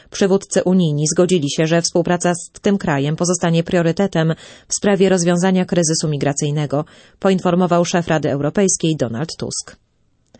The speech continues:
Przedstawiciele rządów Polski i Rosji zawarli tymczasowe porozumienie dotyczące zezwoleń na samochodowe przewozy towarowe.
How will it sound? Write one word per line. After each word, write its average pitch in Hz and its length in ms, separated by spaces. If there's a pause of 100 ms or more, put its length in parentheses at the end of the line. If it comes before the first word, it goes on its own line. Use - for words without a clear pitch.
(460)
Przedstawiciele 185 640
rządów 170 340
Polski 185 520
i 175 60
Rosji 147 280
zawarli 160 440
tymczasowe 170 520
porozumienie 175 560
dotyczące 165 640 (360)
zezwoleń 185 540
na 180 120 (100)
samochodowe 180 520
przewozy 156 420
towarowe. 147 540